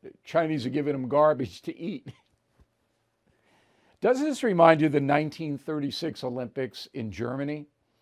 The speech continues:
If you're not familiar with that, a man named Jesse Owens humiliated Adolf Hitler. Humiliated him. And Jesse Owens, tremendous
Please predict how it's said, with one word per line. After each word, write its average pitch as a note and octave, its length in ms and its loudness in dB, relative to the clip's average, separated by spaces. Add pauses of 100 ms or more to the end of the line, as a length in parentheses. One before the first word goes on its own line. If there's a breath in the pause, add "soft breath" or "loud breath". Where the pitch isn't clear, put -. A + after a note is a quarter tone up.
(400)
If B2+ 80 0
you're G3+ 100 6
not C4+ 260 2
familiar F#3 440 6
with C#3+ 140 2
that, C3 340 -2
a - 20 -6
man F#3 200 0
named D#3+ 180 -2
Jesse E3+ 400 0
Owens D3+ 420 0
humiliated D3+ 920 0
Adolf B2+ 380 -4
Hitler. - 320 -16 (360)
Humiliated D3 920 -4
him. - 80 -20 (1040)
And C3 100 -6
Jesse F#3 360 2
Owens, E3+ 560 4
tremendous D#3+ 1080 0